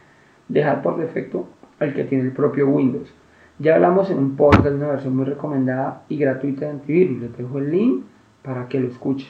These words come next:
No tiene, no tiene pierde, la verdad. Entonces, lo mismo. Si no es, normalmente traen, pues no quiero ahora comprometerme con ninguna marca, pero si la versión que traen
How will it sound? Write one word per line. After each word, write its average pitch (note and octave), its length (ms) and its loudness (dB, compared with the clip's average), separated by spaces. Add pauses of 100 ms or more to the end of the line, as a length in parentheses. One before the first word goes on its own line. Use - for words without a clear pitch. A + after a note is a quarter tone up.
(120)
No B2 120 -6
tiene, B2+ 420 -6
no B2+ 80 -8
tiene C3 240 -2
pierde, C3 400 -2
la B2 80 -4
verdad. - 380 -4 (500)
Entonces, C#3+ 600 0 (240)
lo D3+ 200 2
mismo. C#3+ 360 0 (220)
Si F#3 260 -2
no F#3+ 340 2
es, C3+ 260 -4 (480)
normalmente D#3 640 -2
traen, F3+ 540 -4
pues C3 140 -12
no C3 160 -8
quiero D#3 240 -2
ahora D3+ 380 -6
comprometerme C3+ 600 0
con D#3 140 -4
ninguna C3 300 -2
marca, E3+ 480 2 (440)
pero C3+ 360 2 (180)
si - 160 -4
la C#3+ 80 2
versión C#3 300 0
que F#3 100 0
traen C#3 400 2